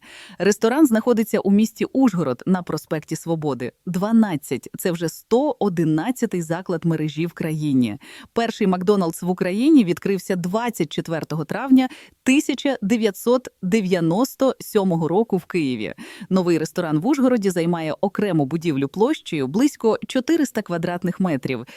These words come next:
Він може прийняти шістдесят чотири відвідувачі в залі та ще сто два на терасі.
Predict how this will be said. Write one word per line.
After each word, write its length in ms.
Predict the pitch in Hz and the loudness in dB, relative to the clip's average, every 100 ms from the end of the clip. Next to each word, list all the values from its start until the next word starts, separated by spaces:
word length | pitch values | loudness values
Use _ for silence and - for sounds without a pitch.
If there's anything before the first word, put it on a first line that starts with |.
| - - | -20 -4
Він 200 | 185 202 | 2 4
може 220 | 190 190 | 4 2
прийняти 360 | 180 196 202 185 180 | 0 0 0 0 -2
шістдесят 600 | 175 226 185 220 233 190 | 0 -2 0 0 0 -4
чотири 480 | - 254 254 202 139 | -2 0 4 4 2
відвідувачі 680 | 151 165 175 139 131 - 156 | -2 -2 -2 0 -2 -2 -6
в 60 | |
залі 400 | 165 202 302 262 | -2 -2 0 0
та 220 | 220 202 | 0 -2
ще 340 | 185 - - 269 | -4 -8 -6 -6
сто 260 | - 202 | -2 -2
два 320 | 170 151 180 269 | -2 -2 -2 2
на 160 | 208 | 2
терасі. 560 | 190 185 156 131 - 120 | 2 -2 -4 -8 -8 -10